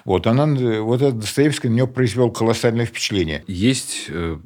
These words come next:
Speaker 2: известная из истории, что в середине шестидесятых у Константина Васильева произошел некий, э, перелом, э, до которого он исследовал, э, современное искусство и, э, скажем так,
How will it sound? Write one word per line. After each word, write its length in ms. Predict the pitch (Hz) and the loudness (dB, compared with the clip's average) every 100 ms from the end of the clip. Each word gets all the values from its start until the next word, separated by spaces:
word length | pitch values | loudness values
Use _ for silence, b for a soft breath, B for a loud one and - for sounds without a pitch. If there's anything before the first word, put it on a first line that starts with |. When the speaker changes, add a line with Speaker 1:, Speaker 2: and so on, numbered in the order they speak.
| 95 | -6
Speaker 2:
известная 500 | 87 92 113 104 90 | -2 0 2 2 0
из 100 | 87 | 0
истории, 340 | - 123 113 | 2 2 2
что 840 | 90 - 95 87 82 78 67 71 - | -2 -4 0 2 2 0 -4 -12 -14
в 80 | - | -8
середине 300 | 92 87 101 | -4 -2 -2
шестидесятых 600 | - 92 113 110 92 - | -2 -2 0 0 -2 -6
у 100 | 82 | -6
Константина 540 | 85 80 87 80 92 | -6 -6 -6 -4 -4
Васильева 540 | 82 80 98 87 85 76 | -4 -6 -6 -4 -2 -4
произошел 600 | - 76 78 - 82 78 | -6 -8 -8 -4 -2 -2
некий, 480 | 85 85 80 78 76 | -4 -4 -4 -6 -6
э, 280 | 73 76 71 | -6 -8 -6
перелом, 480 | 76 80 87 110 120 - _ _ b b b b | -4 0 2 2 0 -8 _ _ b b b b
э, 160 | 78 71 - | -12 -12 -12
до 220 | - 107 98 | 0 2 2
которого 460 | 87 - 85 80 | 0 -4 -2 -2
он 120 | 82 | -2
исследовал, 580 | 80 - 90 82 78 76 - | -4 -2 -2 0 -2 -4 -6
э, 200 | 71 69 | -8 -8
современное 1000 | - 87 82 90 87 80 76 71 69 67 | -6 -2 0 2 2 2 -2 -4 -6 -8
искусство 680 | 71 - 85 - 76 76 | -10 -10 -12 -8 -6 -6
и, 500 | 71 64 69 69 69 | -6 -8 -10 -10 -10
э, 220 | 69 69 62 | -10 -12 -12
скажем 320 | - 80 73 | -8 -8 -6
так, 280 | 80 78 | -6 -8